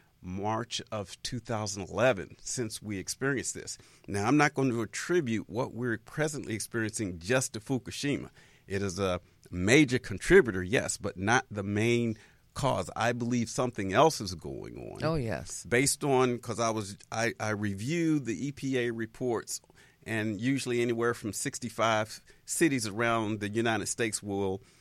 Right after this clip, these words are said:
Speaker 1: uh, send in information, uh, reporting on what the level of radiation is in their particular city.
Speaker 2: Okay.
Speaker 1: Now, this last month, let's say from April the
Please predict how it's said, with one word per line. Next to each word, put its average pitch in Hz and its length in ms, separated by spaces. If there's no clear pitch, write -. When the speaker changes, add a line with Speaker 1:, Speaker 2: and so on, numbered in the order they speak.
Speaker 1:
uh, 98 220
send 139 380
in 127 140
information, 113 1200
uh, 98 340
reporting 131 580
on 117 220
what 123 200
the 117 100
level 120 540
of 104 140
radiation 110 520
is 104 140
in 107 100
their 101 180
particular 104 480
city. 147 460
Speaker 2:
Okay. 143 420
Speaker 1:
Now, 117 420
this 131 240
last 151 600
month, - 680
let's 123 180
say 123 220
from 110 400
April 117 320
the - 60